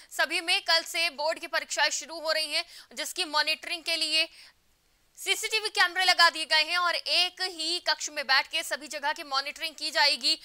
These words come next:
छात्रों से लेकर अध्यापकों तक सब पे निगरानी होगी। नकल विहीन परीक्षा कराने के लिए, पारदर्शिता के साथ परीक्षा कराने के लिए ये पहल की गई है। आपको बता दें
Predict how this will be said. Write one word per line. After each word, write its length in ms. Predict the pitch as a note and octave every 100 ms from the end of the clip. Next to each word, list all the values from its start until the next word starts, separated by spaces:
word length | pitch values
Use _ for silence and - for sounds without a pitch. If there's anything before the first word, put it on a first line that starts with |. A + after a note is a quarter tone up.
| - - - A#3 -
छात्रों 340 | - C4+ F4 F#4+
से 120 | G4
लेकर 240 | F4+ F#4+
अध्यापकों 520 | F#4 - D#4 D#4 D4+ F4
तक 160 | F#4
सब 180 | - D4+
पे 180 | - G4
निगरानी 500 | D#4+ C4 D#4 D#4 F4
होगी। 340 | D#4+ D4 E4
नकल 300 | E4+ D4 D#4+ C#4+
विहीन 200 | C#4+ D#4+
परीक्षा 340 | D4 C#4 - D#4
कराने 300 | D4 C4+ C#4+
के 100 | D4
लिए, 120 | D4
पारदर्शिता 640 | D#4 C#4+ C#4+ C#4 D#4 D#4+
के 100 | D#4
साथ 240 | E4+ D#4 D#4+ D#4+
परीक्षा 300 | C#4+ - D4+
कराने 340 | C#4 C4+ C4+
के 140 | D4+ D4
लिए 320 | C#4+ C#4+ D#4 - - -
ये 140 | C#4 F4+
पहल 380 | F#4 D#4+ F4+ F4
की 240 | E4 E4+
गई 180 | D4+ C#4
है। 100 | C4
आपको 180 | - E4+
बता 180 | F4
दें 160 | E4 F#4